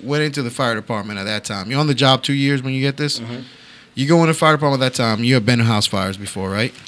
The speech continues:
Speaker 2: So, that's how I look at the same. So, remember, I was a volunteer for a year during school.
Speaker 1: Yes.
Speaker 2: And I was so ate up with being in the fire service,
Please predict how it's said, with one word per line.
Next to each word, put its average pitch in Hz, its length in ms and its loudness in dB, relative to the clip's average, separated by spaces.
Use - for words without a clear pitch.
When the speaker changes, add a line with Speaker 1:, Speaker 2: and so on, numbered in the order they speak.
Speaker 2:
So, 127 500 2
that's 135 240 6
how 127 160 6
I 127 140 8
look 156 160 2
at 143 80 2
the 120 60 -6
same. 127 260 0
So, 127 260 2
remember, 147 300 6
I 123 140 10
was 117 140 2
a 117 80 2
volunteer 117 520 0
for 113 180 -4
a 104 40 0
year 120 380 0
during 104 320 -6
school. 117 520 -4
Speaker 1:
Yes. 107 500 -4
Speaker 2:
And 113 600 6
I 123 140 4
was 135 220 0
so 123 220 2
ate 120 140 2
up 117 160 -4
with 107 120 -10
being 113 220 -6
in 98 60 -14
the 95 60 -18
fire 170 240 -4
service, 95 580 -6